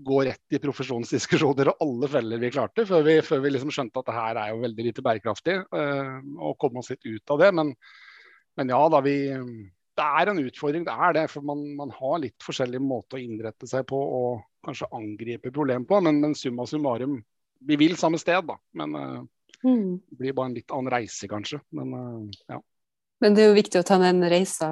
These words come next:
Speaker 2: i lag.
Speaker 1: Ja, ja, helt klart. Vi er nødt til å
Speaker 2: Mm.
Speaker 1: ha med alle, og, og selvfølgelig verneombudet også, som ofte glemmes veldig, da. Men, eh, så det er, eh, her skal alle med, og det er, eh, partene er nødt til å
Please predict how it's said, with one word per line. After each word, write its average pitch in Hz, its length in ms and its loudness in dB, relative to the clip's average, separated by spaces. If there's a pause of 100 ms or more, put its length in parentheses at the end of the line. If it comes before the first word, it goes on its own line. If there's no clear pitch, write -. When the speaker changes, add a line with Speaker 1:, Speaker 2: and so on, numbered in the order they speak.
Speaker 2:
i 156 80 0
lag. 202 300 2 (260)
Speaker 1:
Ja, 135 220 2
ja, 139 100 4
helt 160 400 0
klart. 185 160 0
Vi 233 160 6
er 226 60 8
nødt 180 160 2
til 233 80 2
å - 20 2
Speaker 2:
Mm. 135 60 -2
Speaker 1:
ha - 20 -2
med - 140 -2
alle, 131 280 -2 (140)
og, 143 240 -4
og 147 300 2
selvfølgelig 135 400 -2
verneombudet 104 640 0
også, 151 320 -4
som 143 140 -2
ofte 147 180 -6
glemmes 131 560 -2
veldig, 156 300 0
da. 156 80 -10 (100)
Men, 147 180 0
eh, 131 840 -6
så 135 220 -8
det 127 100 0
er, 123 320 -4
eh, 135 80 -6
her 123 140 0
skal - 180 -8
alle 131 280 2
med, 147 260 2
og 156 140 -4
det 143 100 -2
er, 135 320 -4
eh, 139 260 -6 (160)
partene 147 400 2
er 139 60 -4
nødt 131 260 -10
til 135 80 -8
å 131 240 -4